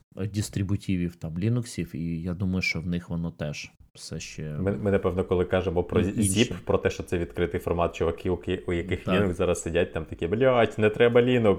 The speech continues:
Speaker 2: е, не те-, бля, сорян, не треба
Speaker 1: А
Speaker 2: зіп».
Speaker 1: а чому не там якийсь там tar G Z, да,
Speaker 2: Да, да, да,
Speaker 1: якийсь
Speaker 2: да,
Speaker 1: там
Speaker 2: да.
Speaker 1: архів,
Speaker 2: Z
Speaker 1: або
Speaker 2: якийсь
Speaker 1: там
Speaker 2: там
Speaker 1: ще
Speaker 2: Seven,
Speaker 1: щось, типу,
Speaker 2: щось.
Speaker 1: о,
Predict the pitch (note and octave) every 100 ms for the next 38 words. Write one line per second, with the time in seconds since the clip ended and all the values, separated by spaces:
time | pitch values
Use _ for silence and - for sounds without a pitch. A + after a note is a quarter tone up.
0 | - G2+ F#2+ G2 F2 D#2+ D#2+ E2+ E2+ D#2
1 | F2+ A2+ A2 A2+ A#2 B2 - - - -
2 | G#2+ - B2+ A#2 A2 - G2+ G#2 A#2 G#2+
3 | - G2 F#2+ - A#2+ A2 G#2 A2+ G2 G#2+
4 | B2 C3 F#2 G2+ A#2 A2+ A2+ G#2+ G#2 G#2
5 | E2 E2+ G2 F#2+ A#2 A#2 - - G#2 G2+
6 | G#2+ G#2+ G#2 G#2 G#2+ G#2+ A2 G2+ F#2+ F#2
7 | F#2 F2+ G#2 G2+ F#2+